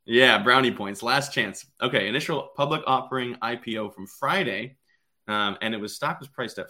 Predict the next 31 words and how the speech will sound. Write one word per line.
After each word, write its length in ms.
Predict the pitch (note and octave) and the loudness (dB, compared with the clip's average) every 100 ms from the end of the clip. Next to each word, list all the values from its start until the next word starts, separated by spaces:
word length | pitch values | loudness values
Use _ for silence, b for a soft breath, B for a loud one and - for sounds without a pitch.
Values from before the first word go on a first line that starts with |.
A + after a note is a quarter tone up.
| - - | -14 -8
four 240 | C#3 E3+ | -4 -4
fifty-five 680 | E3 D#3 A#2 - F#2+ F#2+ F#2+ | -8 -12 -12 -10 -8 -8 -10
per 80 | F2+ | -14
share 300 | - A#2+ B2+ | -10 -4 -4
on 100 | B2 | -4
Friday. 500 | - A#2+ A2+ A2+ G#2+ _ _ _ | -2 -2 0 -6 -8 _ _ _
Shares 260 | - C#3 | -2 -2
traded 240 | C#3 C#3+ B2 | 0 0 0
over 220 | G2+ G2 | -2 -6
five 460 | - A2+ B2 D3+ B2 | -6 2 2 2 -2
dollars 360 | G#2+ G#2 F#2+ | -2 -2 -4
this 220 | G2 - | -8 -10
morning. 400 | A2+ A#2+ C#3+ C#3 - b _ | -4 -2 -2 -4 -8 b _
This 140 | C3+ | -6
company 320 | D3 C#3+ C#3+ | -4 -4 -2
is 100 | C3 | -2
a 60 | A#2+ | -4
producer 540 | - A2 C3 C#3 C#3+ | -10 -6 -4 -4 -4
of 180 | G2+ G#2 | -4 -4
high-quality 1200 | - - C3 D3+ F3+ - C3+ C3 B2+ B2+ B2 B2+ _ _ _ - | -8 -6 2 2 2 -2 0 0 2 0 0 -6 _ _ _ -4
lab-grown 800 | G#2+ B2 D3 C#3 B2+ B2+ C3 | 2 2 2 0 0 0 -2
diamonds. 600 | G#2+ G#2 F#2 G#1 G2+ - - | -2 -4 -4 -10 -12 -12 -14
If 180 | B2+ A#2+ | -14 -8
you 120 | B2+ | -4
guessed 440 | B2 A#2+ - - | -2 -2 -6 -10
lab-grown 540 | G2+ G#2+ A#2+ A2+ G#2+ G2+ | -6 -6 -4 -6 -6 -6
diamonds, 360 | G2+ G2+ F#2+ | -6 -8 -6
you 100 | G2 | -8
are 100 | F#2+ | -8
correct. 420 | - G2 A#2+ B2+ | -10 -4 -2 -2
This 180 | A#2 - | -6 -6